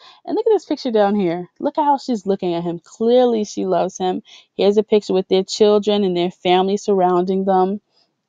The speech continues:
their children in the back. They, they were so in love. And that would be a wonderful romance period film to have. Um,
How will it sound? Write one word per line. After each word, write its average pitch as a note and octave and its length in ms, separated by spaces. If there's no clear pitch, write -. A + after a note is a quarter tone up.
their F#3 120
children F#3 400
in F#3 60
the F#3 60
back. F3 340
They, G3 300
they G3+ 160
were F#3+ 220
so F3+ 500
in D#3 120
love. D#3 340
And F#3 200
that G3 120
would G3+ 140
be G3 80
a F3 60
wonderful E3+ 720
romance E3 560
period D#3+ 440
film D3+ 200
to D#3+ 120
have. E3 360
Um, F#3+ 360